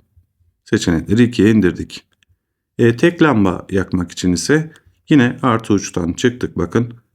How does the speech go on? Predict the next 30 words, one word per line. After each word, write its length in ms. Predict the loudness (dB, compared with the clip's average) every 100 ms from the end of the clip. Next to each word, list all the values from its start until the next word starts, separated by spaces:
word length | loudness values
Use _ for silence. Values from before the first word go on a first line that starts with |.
| _
Dört 240 | 0 2 2
numarayı 340 | 4 2 0
kapatacak 580 | -2 -2 -2 -2 -2 0
olursak 580 | 0 0 0 -4 -4 0
diğer 180 | 2
anahtarlar 680 | 2 0 -2 -6 -6 -6 -6
açık 240 | -8 -6 -4
olduğu 240 | -2 -4
sürece 460 | 0 0 2 2 -2
sadece 680 | -2 0 0 0 -2 0
bu 220 | 2 2 0
lambanın 420 | 0 0 0 -2
üzerinden 480 | -2 -2 0 0 2
geçip 380 | 0 0 -4 0
devre 240 | 2 0
tamamlanacaktır. 1000 | 0 -2 2 2 0 -4 -4 -2 -2 -6 _ _ _ 0
Yani 260 | 2 2
dört 220 | 2 0
numaralı 360 | 0 0 -2 -2
anahtar 380 | -4 -4 -6 -6
yeterli 360 | -6 -4 -4
olacaktır 440 | -2 -4 -6 -4 -4
ikinci 300 | -4 -4 -2
durumda 360 | -2 0 0
da. 280 | 0 -2 -6 _ _ 0
Bu 40 | 2
yüzden 280 | 2 -2
cevabımız 580 | -2 0 0 0 -4 0
B 100 | -2
seçeneği. 440 | -2 -8 -8 -8